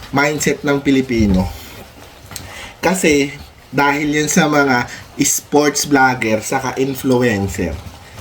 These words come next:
Kasi, kadalasan, papansin nyo yung ginagawa nilang video. Meron sila isa or dalawang player or na yung titirahin nila kasi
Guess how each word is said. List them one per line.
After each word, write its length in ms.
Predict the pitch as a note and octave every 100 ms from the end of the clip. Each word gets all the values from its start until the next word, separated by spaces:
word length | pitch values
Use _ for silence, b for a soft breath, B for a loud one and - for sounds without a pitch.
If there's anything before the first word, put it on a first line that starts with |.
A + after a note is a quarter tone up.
| B B
Kasi, 400 | G#3 C4+ A3+ F#3+
kadalasan, 720 | F#3+ G3 G#3 G3 F#3+ G#3+ F#3+
papansin 480 | E3 E3 D#3+ G3 F3+
nyo 80 | F3
yung 80 |
ginagawa 480 | D3 D3 C#3+ C#3+ C3+
nilang 320 | B2+ B2 A#2+
video. 320 | A#2+ A2+ A#2 G#2+ - - B B B C3+
Meron 240 | D#3+ F3
sila 320 | F3+ F3+ E3 D#3
isa 400 | - D#3+ D#3+ -
or 160 | C3+
dalawang 480 | C3+ C3+ C#3 C3+ C3+
player 560 | C3 C3 C3 C3 C3+ -
or 400 | B2+ B2 A#2 A2 - - - - B B B D3+
na 480 | D#3+ D#3 D#3 D3 - -
yung 400 | F3 A3+ B3 A#3
titirahin 640 | A#3 A3 A3+ G3+ G3 F#3+
nila 240 | F3+ E3 D#3+
kasi 320 | D3+ D#3